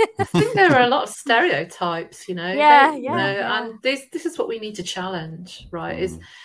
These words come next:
Speaker 2: there's a stereotypical, you know, people think that it's just everyone who works in I T is a, is a programmer, and, you know, okay,
Speaker 3: Mm-hmm.
Speaker 2: yeah, there are a lot of programmers, and if you want to be a programmer, that's great, but that's not the only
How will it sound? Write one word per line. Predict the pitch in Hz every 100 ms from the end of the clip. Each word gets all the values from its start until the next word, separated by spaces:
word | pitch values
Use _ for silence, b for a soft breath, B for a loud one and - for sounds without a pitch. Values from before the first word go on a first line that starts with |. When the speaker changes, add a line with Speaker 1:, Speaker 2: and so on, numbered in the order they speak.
| B -
Speaker 2:
there's | 285 302 269
a |
stereotypical, | - - 208 190 190 - - - 190 180 -
you | 247 233
know, | 165 180 - _
people | 214 208 196
think | - 190 185 - -
that | 175
it's | 190 -
just | - - - b b b b b _ _ _
everyone | 196 208 208 190
who | 190
works | 185 - 196
in |
I | 185 185
T | - 214 196
is | 196 190
a, | 185 -
is | 190
a | 185
programmer, | - 208 214 180 175 170 170 170
and, | 170 175 - _
you | 180
know, | 170 -
okay, | - 196 208
Speaker 3:
Mm-hmm. | 196 -
Speaker 2:
yeah, | 339 - 262
there | 233 240
are | 277 415
a | 285
lot | 165 -
of |
programmers, | - 180 180 175 175 175
and | 180
if | 190
you |
want | 185 202
to | 214
be | 226
a | 220
programmer, | 233 226 233 254 285
that's | 302 -
great, | - 330 403 180 - B B B -
but | 277
that's | 302 -
not | 302 311
the | 294 -
only | 254 294 285 214 185 185